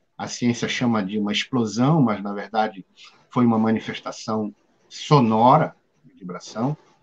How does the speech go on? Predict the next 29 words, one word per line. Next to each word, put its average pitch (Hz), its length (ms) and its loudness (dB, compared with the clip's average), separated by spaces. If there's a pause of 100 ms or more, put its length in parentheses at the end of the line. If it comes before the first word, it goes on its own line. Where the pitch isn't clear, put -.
(240)
E 92 60 -14
aí 107 120 0
nós 107 180 -2
vamos 107 260 -2
explicar - 420 -4
um 104 100 -2
pouco 113 380 -4
como 123 280 2
é 123 60 4
a 113 40 2
nossa 113 260 -2
visão 101 560 -4 (540)
com 110 120 -10
relação 104 400 -2
a - 20 -4
essa 107 160 -8
questão - 420 -10
do 101 100 -8
som 123 540 2
e 107 80 -2
tudo 120 240 -6
que - 140 -8
implica 117 580 -6 (600)
as, 92 320 -8
as, - 480 -8
as, 87 420 -10
as, 82 340 -10
as - 140 -14
manifestações, 110 1080 -4